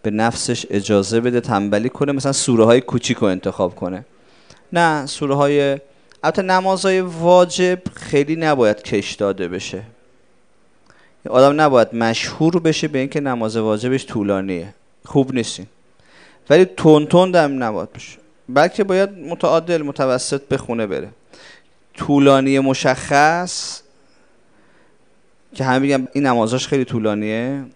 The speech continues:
این خوب نیست، یا خودش حتی بگه: «نه.» نماز با آرامش خوب، با طمأنینه، اما نه خیلی طولانی. ولی مستحباتو چرا؟ مستحباتو فرمودن طول بدید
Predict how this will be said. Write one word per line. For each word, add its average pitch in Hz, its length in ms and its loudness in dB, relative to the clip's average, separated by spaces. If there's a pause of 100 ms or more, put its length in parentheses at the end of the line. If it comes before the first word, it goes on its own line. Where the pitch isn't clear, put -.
(200)
این 151 100 -8
خوب 123 280 0
نیست، - 420 -12 (100)
یا 117 120 0
خودش 131 360 2
حتی 110 280 -4
بگه: 107 200 -8
«نه.» 120 220 -10 (1000)
نماز 196 320 2
با 180 160 4
آرامش 143 560 4
خوب، 180 380 -2
با 160 100 2
طمأنینه، 139 600 -4
اما 185 300 -2
نه 170 120 -2
خیلی 92 320 -6
طولانی. 101 500 -8
ولی 160 160 2
مستحباتو 139 720 0
چرا؟ 95 260 -2
مستحباتو 123 600 -4
فرمودن 127 420 -4
طول 107 280 -6
بدید - 420 -14